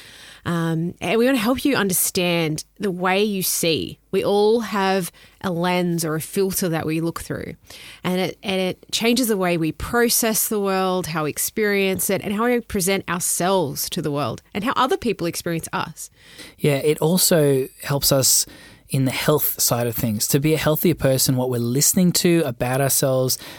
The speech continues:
Speaker 2: um, and how we then take that and reflect it on our relationships,
Speaker 1: Mm.
Speaker 2: um, and, uh, marriages, work,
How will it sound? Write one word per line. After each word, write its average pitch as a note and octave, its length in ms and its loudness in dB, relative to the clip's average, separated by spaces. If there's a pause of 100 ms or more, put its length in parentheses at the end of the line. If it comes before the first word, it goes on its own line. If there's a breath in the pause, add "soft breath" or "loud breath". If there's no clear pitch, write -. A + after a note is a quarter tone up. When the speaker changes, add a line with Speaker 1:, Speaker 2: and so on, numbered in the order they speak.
(160 loud breath)
Speaker 2:
um, A#2 360 -2
and B2 140 -4
how B2+ 240 0
we A#2 320 0 (200 loud breath)
then B2 240 0
take C#3+ 300 2
that B2 320 0
and A#2 220 0
reflect A#2 420 -2
it A#2 80 2
on A2+ 100 0
our G#2+ 120 -2
relationships, C3 960 0 (360 loud breath)
Speaker 1:
Mm. C3 80 -2
Speaker 2:
um, A#2 460 2 (380 loud breath)
and, A2+ 320 -2
uh, A#2+ 160 -4 (120)
marriages, B2 760 0
work, A#2+ 680 -2